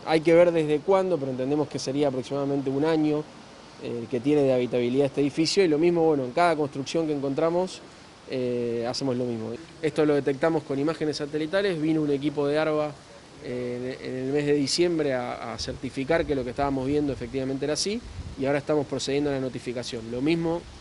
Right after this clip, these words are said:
que estamos haciendo acá, estamos haciendo en otros cincuenta y seis casos, eh, y también en otros partidos que abarcan desde el Partido de la Costa hasta, como les decía, hasta, eh, Necochea.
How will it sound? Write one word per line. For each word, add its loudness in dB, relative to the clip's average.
que -8
estamos -2
haciendo -2
acá, 0
estamos -4
haciendo -2
en -6
otros 0
cincuenta -2
y -4
seis 0
casos, -4
eh, -8
y -4
también -2
en -4
otros -2
partidos -2
que 6
abarcan 4
desde 2
el 2
Partido -2
de 2
la -2
Costa 0
hasta, -4
como -4
les -4
decía, -2
hasta, -2
eh, -6
Necochea. -6